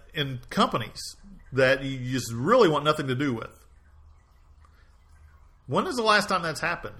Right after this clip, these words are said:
If you have a current advisor, has your current advisor ever asked you that question? Mister or Missus Investor? You have a lot of options. You know, according to your risk tolerance, because they, the advisor is going to ask you a myriad of question, questions about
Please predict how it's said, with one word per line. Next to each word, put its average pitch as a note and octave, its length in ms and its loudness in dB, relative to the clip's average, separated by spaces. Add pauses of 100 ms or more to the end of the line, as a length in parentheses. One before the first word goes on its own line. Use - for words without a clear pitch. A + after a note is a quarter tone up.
(480)
If F#3+ 140 4
you A3+ 100 4
have G#3+ 80 8
a G#3 60 4
current A3 240 4
advisor, F#3+ 560 2
has C#3 100 2
your C3+ 80 -4
current E3 220 -2
advisor D#3 380 2
ever A#2+ 220 2
asked B2+ 300 -2
you B2 60 -4
that A2+ 160 -2
question? A2 420 -6 (880)
Mister C3+ 300 0
or B2 60 2
Missus B2+ 280 0
Investor? C3 580 2 (920)
You F#3+ 140 4
have A3+ 100 6
a F3+ 40 6
lot F#3 200 8
of G3+ 80 4
options. E3 520 0 (640)
You C3+ 100 -2
know, D3 100 4
according G#3 380 4
to E3+ 60 -4
your E3+ 160 6
risk F3+ 200 6
tolerance, E3+ 460 4
because C#3 260 2
they, C#3 240 2
the C3+ 440 -2
advisor C3 360 2
is D#3+ 80 -4
going D#3 180 -2
to D3+ 80 4
ask C3+ 300 4
you C#3+ 120 0
a - 20 0
myriad C3 260 2
of F3 100 -2
question, C#3+ 460 0
questions D3 420 0
about B2+ 360 0